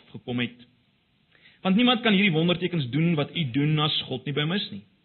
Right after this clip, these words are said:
Daarop sê Jesus vir hom, "Dit verseker ek jou, as iemand nie opnuut gebore word nie, kan hy die koninkryk van God nie sien nie." Nikodemus vra hom toe, "Hoe kan 'n mens gebore word as hy 'n ou man is? Hy kan tog nie 'n tweede keer in sy moeder se skoot kom en gebore word nie."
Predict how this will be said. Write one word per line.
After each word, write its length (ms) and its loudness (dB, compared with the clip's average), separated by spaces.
Daarop 380 2
sê 120 0
Jesus 280 0
vir 140 -2
hom, 240 2
"Dit 300 0
verseker 480 0
ek 120 -2
jou, 440 -2
as 140 -4
iemand 280 2
nie 120 2
opnuut 560 2
gebore 400 2
word 260 -4
nie, 80 -6
kan 140 -6
hy 100 -4
die 120 -6
koninkryk 560 -2
van 160 -6
God 280 -8
nie 180 -4
sien 200 -4
nie." 60 -16
Nikodemus 440 4
vra 140 2
hom 180 4
toe, 300 2
"Hoe 120 0
kan 140 -4
'n 60 -4
mens 220 0
gebore 360 2
word 200 2
as 100 -4
hy 60 -2
'n 60 0
ou 200 0
man 220 0
is? 160 -8
Hy 100 -2
kan 140 -2
tog 160 -2
nie 100 2
'n 60 -2
tweede 280 0
keer 160 2
in 100 -2
sy 80 -4
moeder 240 -2
se 120 -6
skoot 400 -2
kom 160 -4
en 80 -4
gebore 420 2
word 280 0
nie." 140 -14